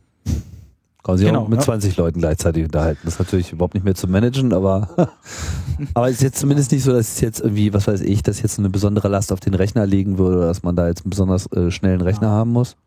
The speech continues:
Speaker 2: Nein, überhaupt nicht. Also ich glaube, ähm, ich kann mal grad zum Beispiel jetzt bei mir gucken.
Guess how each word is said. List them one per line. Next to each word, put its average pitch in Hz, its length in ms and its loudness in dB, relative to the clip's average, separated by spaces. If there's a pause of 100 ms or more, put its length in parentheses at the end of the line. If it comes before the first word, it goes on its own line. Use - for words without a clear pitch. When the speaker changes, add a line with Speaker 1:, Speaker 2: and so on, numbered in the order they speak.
(920)
Speaker 2:
Nein, 117 300 -4
überhaupt 120 440 -6
nicht. 120 180 -6
Also 120 180 -4
ich - 180 -8
glaube, 143 880 2
ähm, 123 320 -2
ich - 80 -12
kann 139 160 -2
mal 123 120 2
grad 113 120 -2
zum - 160 -6
Beispiel 110 200 -6
jetzt - 120 -14
bei 98 80 -6
mir 143 200 0
gucken. 160 560 -2